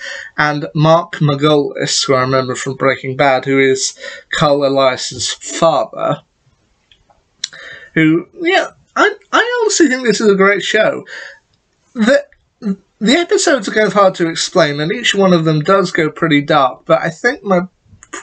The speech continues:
if I had to pick up a favourite from season one, I'd possibly say episode eighteen, Identity Crisis, where, uh, John and Harold end up getting a new number, which seems to correspond to two different people.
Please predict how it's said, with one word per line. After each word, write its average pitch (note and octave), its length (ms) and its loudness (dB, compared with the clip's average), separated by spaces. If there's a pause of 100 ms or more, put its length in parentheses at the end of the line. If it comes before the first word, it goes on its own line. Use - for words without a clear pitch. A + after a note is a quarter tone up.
(140)
if G#3+ 140 0
I A3 60 2
had C4 220 0
to B3 100 -2
pick G3+ 180 2
up E3 160 -2
a D#3 40 -6
favourite D3+ 440 0
from C#3+ 160 -4
season C#3+ 480 0
one, C#3+ 340 2 (460)
I'd D3 160 -2
possibly G3 300 0
say D3+ 300 0
episode C#3 460 -2
eighteen, B2 640 -2
Identity C3+ 640 -2
Crisis, - 640 -6
where, C#3+ 400 2 (600)
uh, C#3+ 220 4
John F#3 420 2
and D3 160 0
Harold C#3 580 0
end D3+ 220 0
up C#3+ 220 -2
getting C#3+ 320 -4
a C#3+ 120 -6
new E3 340 2
number, C3+ 600 0
which - 560 -2 (320)
seems A3 360 0
to - 120 -4
correspond D#3 600 0
to D3 100 -4
two F3 400 0
different D#3 380 -6
people. D3 600 -4